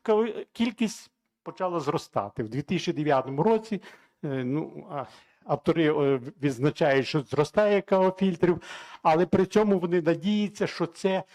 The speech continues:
проксимальні тромбози гло-, глибоких вен в поєднанні з тромбоемболією легеневої артерії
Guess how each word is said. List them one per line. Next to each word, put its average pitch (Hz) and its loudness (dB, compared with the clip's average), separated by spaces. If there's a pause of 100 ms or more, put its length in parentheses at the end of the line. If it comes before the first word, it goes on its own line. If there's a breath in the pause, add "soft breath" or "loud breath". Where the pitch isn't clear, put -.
(160 soft breath)
проксимальні 185 2
тромбози 165 2
гло-, 165 -2
глибоких 156 0
вен 208 4
в 165 0
поєднанні 170 2
з - -12
тромбоемболією 160 0
легеневої 156 0
артерії 214 -2